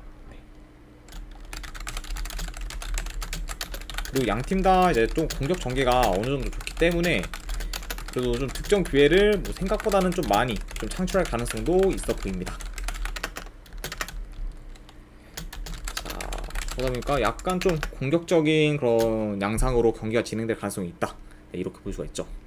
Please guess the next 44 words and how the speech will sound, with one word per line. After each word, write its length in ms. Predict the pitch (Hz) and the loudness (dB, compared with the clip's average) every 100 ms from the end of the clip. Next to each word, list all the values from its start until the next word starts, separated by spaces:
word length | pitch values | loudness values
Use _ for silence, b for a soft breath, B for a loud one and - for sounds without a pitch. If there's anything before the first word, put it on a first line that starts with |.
| - B B B B - | -18 B B B B -20
그쵸. 160 | - - - | -20 -20 -6
왜냐면 240 | 110 113 | -2 0
이제 100 | 104 | -2
그라나다 360 | 101 113 143 151 | -4 0 4 4
같은 240 | 139 143 | 2 0
경우에는 520 | 127 123 113 113 110 107 | 0 2 2 2 0 -2
현재 200 | 165 165 | 0 0
지금 180 | 120 87 | 0 -2
역습 280 | 95 - | -2 -2
전개가 260 | 123 110 95 | -2 0 0
좋고, 320 | - - - - - - | -2 -6 -6 -6 -20 -14
그리고 140 | - 95 | -6 -4
이제 120 | - | -4
지로나 340 | - 120 139 | -6 0 0
같은 220 | - - | 0 -2
경우에는 540 | 113 98 98 147 180 147 | -2 -2 -2 0 0 -2
뭐 100 | 92 | -6
측면에서의 720 | - 185 202 185 175 156 135 | -6 -4 0 0 2 0 0
굉장히 200 | 107 95 | -4 -6
좀 100 | 107 | -6
공격 280 | - 117 131 | -6 -6 -6
전개가 720 | 104 104 101 101 98 95 85 | -4 -2 2 4 4 2 0
날카롭기 440 | 87 98 120 92 - | -2 -2 -4 -6 -2
때문에, 560 | 143 151 143 165 90 - B B B - | 0 0 0 -2 -4 -8 B B B -4
어, 360 | 95 95 92 90 | 0 2 2 2
이런 380 | 110 170 180 | 2 4 2
약간 280 | 120 - 110 | 0 -2 -2
양 160 | 101 127 | -2 -2
팀의 260 | 151 135 - | 0 -2 -2
그런 160 | - 107 | -10 -6
공격들을 420 | 117 127 135 117 | -6 -2 -2 -2
봤을 260 | - 113 | -4 -6
때는 440 | - 110 185 202 208 - - | -2 0 2 0 -4 -10 -14
좀 120 | 113 | -10
템포 220 | - 175 - | -6 -6 0
빠른 220 | 165 135 | 2 2
경기로도 480 | 104 107 104 90 80 95 | -2 -4 -2 -4 -6 -4
이어질 240 | 101 92 | -2 -2
가능성이 300 | 98 92 95 | -6 -6 -8
있지 120 | 85 | -4
않을까 540 | 90 90 87 90 139 156 | -4 -4 -4 -2 -2 -2
한번 160 | 135 | -6
생각을 360 | 113 165 170 143 | -6 -4 -2 -2
해봐요. 240 | 156 82 | -4 -6